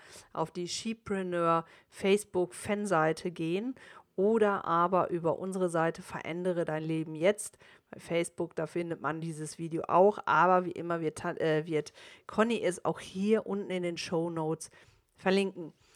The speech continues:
Auf jeden Fall habe ich in diesem Vortrag, ähm, ja, mein Lieblingsthema aufgegriffen, wie wichtig es ist, immer in Bewegung zu bleiben, sich immer wieder,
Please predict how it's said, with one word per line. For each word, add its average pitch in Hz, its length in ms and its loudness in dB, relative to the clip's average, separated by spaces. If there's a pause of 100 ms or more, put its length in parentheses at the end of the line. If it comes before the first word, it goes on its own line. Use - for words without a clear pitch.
(280)
Auf 190 120 2
jeden 277 160 4
Fall 254 160 4
habe 233 180 6
ich 233 180 -2
in 202 280 -4
diesem 180 400 -2
Vortrag, 202 1080 4
ähm, - 180 -12
ja, 165 140 -6
mein 170 180 -2
Lieblingsthema 202 800 0
aufgegriffen, 180 800 0
wie 156 160 -4
wichtig 180 380 0
es 170 120 -2
ist, - 240 -6 (400)
immer 190 280 0
in 180 100 -6
Bewegung 185 540 0
zu 170 160 -10
bleiben, 185 800 0
sich 170 260 -6
immer 175 240 0
wieder, 175 380 0